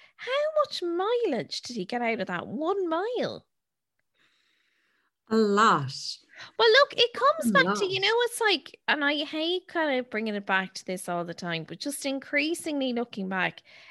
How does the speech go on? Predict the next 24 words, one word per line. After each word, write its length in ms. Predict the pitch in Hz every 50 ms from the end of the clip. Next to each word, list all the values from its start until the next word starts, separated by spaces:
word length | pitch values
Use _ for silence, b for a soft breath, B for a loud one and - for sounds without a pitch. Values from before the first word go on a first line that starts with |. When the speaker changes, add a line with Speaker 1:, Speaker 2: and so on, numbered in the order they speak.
| B B -
Speaker 1:
every 420 | 311 339 370 403 381 370 381 370
day 220 | 330 - 311 285 277
that 180 | 240 247 -
goes 300 | - 202 202 196 190 -
past, 460 | - - 202 180 180 170 - - - - -
I 60 | -
just 300 | 262 - 285 302 302 -
get 180 | - 311 285 277
more 380 | 269 262 262 262 262 254 254
and 100 | 208 214
more 220 | 254 208 202 196 190
aware 360 | 185 185 185 185 180 180 - -
of 140 | 190 - 190
my 220 | 190 190 185 185
own 280 | 185 185 185 185 180 175
internalized 1000 | - 185 180 - - - 190 185 180 180 180 175 175 170 170 165 160 - - -
misogyny. 580 | 165 160 - - 165 165 165 - - - 247
Speaker 2:
Well, 60 | 262 277
this 240 | 359 370 370 - -
is, 140 | 247 233 -
that's 300 | - 269 277 339 349 349
what 20 | 359
I'm 120 | 311 294 285
saying. 220 | - 285 285 311